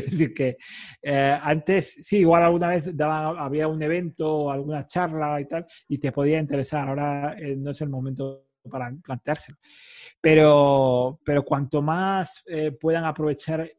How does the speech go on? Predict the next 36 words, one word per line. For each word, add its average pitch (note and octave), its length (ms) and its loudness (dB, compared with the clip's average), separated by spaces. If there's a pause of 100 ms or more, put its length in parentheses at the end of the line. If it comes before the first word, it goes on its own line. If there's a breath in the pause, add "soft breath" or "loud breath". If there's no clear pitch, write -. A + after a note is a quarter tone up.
sobre D#3+ 260 -2
todo G#3 120 0
esos G#3 200 -8
tiempos F3+ 360 2
muertos F#3 340 -4
que C3+ 420 -4 (380 loud breath)
yo D3+ 200 4
intentaría F#3 540 0
que E3+ 100 -8
cada, D3+ 320 0
en, D3 260 -4
en D#3 120 -8
cada C3+ 180 -4
momento E3 720 -2
estar D#3 360 -4
haciendo, D#3+ 420 -4
por A#3 100 -10
ejemplo, C#3+ 220 -4
yo D#3+ 100 -2
si E3+ 140 -8
estoy D#3+ 180 -6
mi-, D#3+ 160 -2
con D#3 140 -2
mi C3+ 40 -4
familia E3 340 -4
no C#3+ 120 -6
puedo C#3+ 160 -4
estar C3 300 -8
haciendo B2+ 420 -12
formación A#2+ 440 -10
al A#2 100 -10
mismo D3+ 160 -12
tiempo. B2 260 -14
O A2+ 60 -16
sea, B2+ 180 -10
eh, C3+ 260 -12